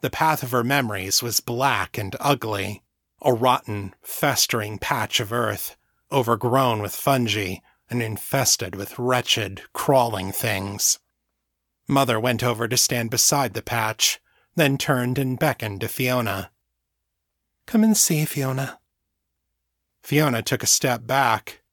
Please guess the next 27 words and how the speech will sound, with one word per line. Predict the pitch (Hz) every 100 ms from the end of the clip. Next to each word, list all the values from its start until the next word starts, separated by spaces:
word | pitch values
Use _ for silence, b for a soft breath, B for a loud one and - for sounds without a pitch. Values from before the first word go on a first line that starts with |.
| _ _ _ _ _ _ _
"It | 156
looks | - 175 -
terrible." | - - 196 170 160 131 - - _ _ _ _ _ _
Her | -
voice | 120 123 139 101
still | - - - 139 110
sounded | - 120 101 98 -
small. | - 123 123 113 107 104 _ _ _ _ _ _ _ _ _
"The | -
truth | - - 175
is | 175 -
not | 151 135
always | 131 123 120 120
beautiful," | - 123 120 - - 123 - _ _ _
Mother | 135 113 107
said, | - 120 110 110 - _ _ _ _ _
"but | -
as | 226 208
the | -
good | 170 143 -
book | 127 -
says, | - 143 123 - - _ _ _ _
it | 196 -
will | 185 139
set | - 120 -
you | 120
free." | - 131 131 127